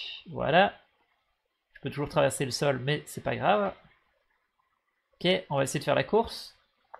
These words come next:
Poup. Hop.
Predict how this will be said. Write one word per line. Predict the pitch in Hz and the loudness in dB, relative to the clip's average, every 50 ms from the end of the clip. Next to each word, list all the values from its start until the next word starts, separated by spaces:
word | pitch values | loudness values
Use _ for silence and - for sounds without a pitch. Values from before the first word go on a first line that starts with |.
| _ - - - - - - _ - - - - _ _ _ _ _ _ _ | _ -20 -20 -18 -18 -18 -18 _ -16 -18 -18 -18 _ _ _ _ _ _ _
Poup. | - 277 294 - - - - - _ _ _ _ _ _ _ _ _ _ _ _ _ _ _ _ _ _ _ _ _ _ _ _ _ _ _ _ _ _ _ _ _ _ _ _ _ _ _ _ _ _ _ _ _ _ _ _ _ _ _ _ _ _ _ _ _ _ _ _ _ _ _ - | -14 -14 -14 -14 -20 -20 -20 -20 _ _ _ _ _ _ _ _ _ _ _ _ _ _ _ _ _ _ _ _ _ _ _ _ _ _ _ _ _ _ _ _ _ _ _ _ _ _ _ _ _ _ _ _ _ _ _ _ _ _ _ _ _ _ _ _ _ _ _ _ _ _ _ 0
Hop. | 170 190 - | 0 0 0